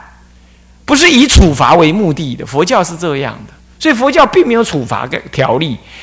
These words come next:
也没有处罚的做法，可是却有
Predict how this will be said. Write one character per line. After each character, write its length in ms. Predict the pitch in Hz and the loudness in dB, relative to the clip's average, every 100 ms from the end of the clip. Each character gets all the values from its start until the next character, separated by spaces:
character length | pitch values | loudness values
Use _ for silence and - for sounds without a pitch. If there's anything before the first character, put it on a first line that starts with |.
| - | -4
也 140 | 139 | 0
没 80 | 143 | 0
有 60 | 190 | 0
处 240 | - 120 | -4 -8
罚 280 | 95 95 107 | -6 -8 -6
的 200 | 120 113 - _ _ _ | -6 -8 -14 _ _ _
做 240 | - 240 110 | -6 -4 -4
法， 300 | - - - _ _ - | -6 -18 -20 _ _ -12
可 140 | - 214 | 0 4
是 160 | 311 | 4
却 320 | - 349 285 | 4 4 6
有 220 | 185 139 | 6 4